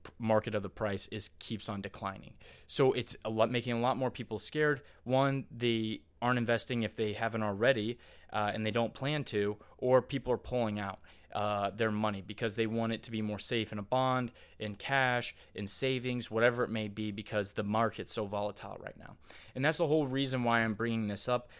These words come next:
I'm not saying I'm not a, uh, a guy that <laughs> can read the future by any means, nor someone with an economics P H D, but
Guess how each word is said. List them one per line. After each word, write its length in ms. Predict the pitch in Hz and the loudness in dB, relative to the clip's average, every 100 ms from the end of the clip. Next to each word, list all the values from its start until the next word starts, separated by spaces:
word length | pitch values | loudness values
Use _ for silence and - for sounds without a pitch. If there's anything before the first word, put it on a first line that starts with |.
| - | -4
I'm 140 | 117 120 | 0 2
not 200 | 131 - | 2 2
saying 440 | - 135 135 135 - | 2 2 0 -2 -2
I'm 180 | 113 113 | -2 0
not 260 | 117 117 | 0 -2
a, 440 | 113 110 107 107 104 | -4 -4 -4 -2 -4
uh, 600 | 98 101 98 98 104 104 - - - - - - | -6 -10 -10 -10 -12 -14 -18 -20 -20 -20 -20 -8
a 80 | 113 | -4
guy 260 | 104 123 131 | 2 4 6
that 140 | 127 | 4
<laughs> 0 | |
can 280 | - 104 143 | 2 0 2
read 160 | 143 120 | 2 0
the 80 | |
future 420 | - 135 151 139 113 | -6 -4 -2 0 4
by 140 | 117 | 4
any 160 | 139 127 | 4 0
means, 340 | 117 117 110 | -2 -4 -4
nor 400 | 120 135 131 117 - - - | 0 2 2 0 -8 -20 -16
someone 400 | - - 139 127 | -6 0 2 2
with 220 | 120 110 - - - | 0 -2 -6 -20 -10
an 140 | 117 117 | -4 -2
economics 480 | 127 123 123 117 | -2 -2 -2 -4
P 180 | - 127 | -6 -6
H 220 | 113 - | -4 -6
D, 160 | 143 160 | -6 -6
but 220 | 110 117 | -4 -6